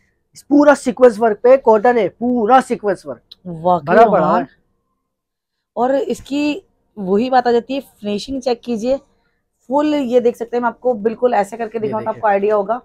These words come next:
Speaker 1: ये देखिए।
Speaker 2: कि कितनी heavy embroidery है भाई।
Speaker 1: पूरा
Speaker 2: ये देखिए,
Speaker 1: हैवी
Speaker 2: मैंने आपको ऐसे दिखा दी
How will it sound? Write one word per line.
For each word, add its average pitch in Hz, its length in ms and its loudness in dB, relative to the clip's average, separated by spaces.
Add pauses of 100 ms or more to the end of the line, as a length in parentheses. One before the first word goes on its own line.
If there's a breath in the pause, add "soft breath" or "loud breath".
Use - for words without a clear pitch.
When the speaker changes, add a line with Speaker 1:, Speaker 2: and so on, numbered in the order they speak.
(120)
Speaker 1:
ये 151 80 -8
देखिए। 127 320 -14
Speaker 2:
कि - 140 -20
कितनी 247 340 -4
heavy 180 360 -4
embroidery 175 540 -4
है 165 80 -12
भाई। 180 160 -8 (340)
Speaker 1:
पूरा 220 240 0
Speaker 2:
ये 226 60 2
देखिए, 233 140 -2
Speaker 1:
हैवी 226 80 -6
Speaker 2:
मैंने 247 140 -2
आपको 247 240 -2
ऐसे 208 320 -2
दिखा 220 240 0
दी 254 220 -6